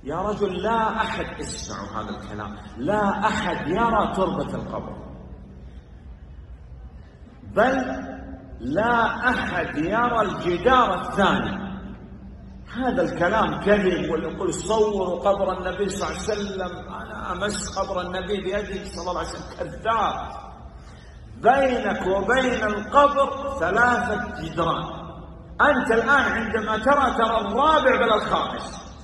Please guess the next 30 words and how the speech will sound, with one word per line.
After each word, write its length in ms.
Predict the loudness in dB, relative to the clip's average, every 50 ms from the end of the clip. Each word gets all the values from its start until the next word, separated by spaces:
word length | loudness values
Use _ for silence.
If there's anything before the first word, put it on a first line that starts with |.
| -18 -18 -18 -20 -20 -20 -18 -16 -12
حتى 440 | -4 -2 -2 -2 -2 2 2 4
عندما 460 | 4 4 2 0 0 0 0 0 0 0
يقول: 340 | 0 2 2 2 0 0
"فتح 400 | 0 -2 -2 -2 0 -2 -2 -2
الحجرة 500 | -2 -4 -4 -4 -4 -2 -2 0 0 0
دخل"، 320 | 0 0 0 0 0 -2 -4
لا 240 | -2 0 0 2 0
أحد 280 | 0 -2 -2 -2 -2
يدخل 420 | -4 -6 -6 -8 -8 -8 -8 -6 -6
يا 160 | -6 -6 -6
أخي. 180 | -6 -8 -12 -14 -14 -16 -16 -16 -18 -18 -18 -18 -18 -20 -20 -20 -20 -20 -18 -8 -4
يقول 520 | -4 -2 2 4 4 4 4 4 -2 -4 -2 0
هذا 200 | 0 0 0 -2
الكلام 440 | -2 -2 -2 -2 0 0 0 0
ما 160 | -2 0 0 0
أقوله 460 | 0 2 0 2 2 0 -2 -4 -6
أنا، 140 | -6 -8 -10 -12 -14 -14 -16 -16 -16 -16 -16 -16 -10 -8
يقول 340 | -8 -6 0 0 2 2 2
ابن 220 | 0 -2 -4 -4
القيم، 680 | -6 -6 -6 -6 -6 -6 -6 -6 -8 -10 -10 -12 -14 -14 -14 -16 -16 -12
يقول 320 | -12 -10 -6 -4 -4 -2 -2
أن 220 | -2 -2 -4 -4 -4
النبي 320 | -4 -6 -6 -6 -4 -4
صلى 200 | -4 -6 -6 -8
الله 60 | -10 -10
عليه 180 | -10 -10 -8
وسلم 480 | -6 -6 -4 -4 -6 -6 -8 -10 -12 -14 -14 -14 -16 -16 -14 -10 -6
دعا 480 | -4 -2 -2 -2 -2 -4 -8 -10 -12 -12 -14 -14 -14 -16 -16 -16 -16 -16 -16 -16 -18 -20 -18 -18 -18 -14 -14
وقال: 320 | -12 -10 -8 -6 -6 -6
"اللهم 1080 | -6 -6 -8 -8 -6 -6 -4 -2 -2 -2 -2 -4 -4 -4 -4 -4 -6 -6 -8 -8 -10